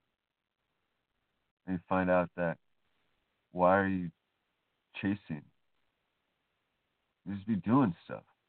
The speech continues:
So I, so I just, like, try to impart the random wisdom, like, if you get, like, if your license is about to, like, expire, go renew it. Don't let it get expired.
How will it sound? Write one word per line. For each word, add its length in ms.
So 60
I, 240
so 80
I 120
just, 180
like, 180
try 140
to 80
impart 440
the 60
random 400
wisdom, 420
like, 200
if 140
you 100
get, 260
like, 240
if 100
your 140
license 500
is 60
about 380
to, 60
like, 180
expire, 640
go 80
renew 340
it. 180
Don't 160
let 120
it 120
get 80
expired. 540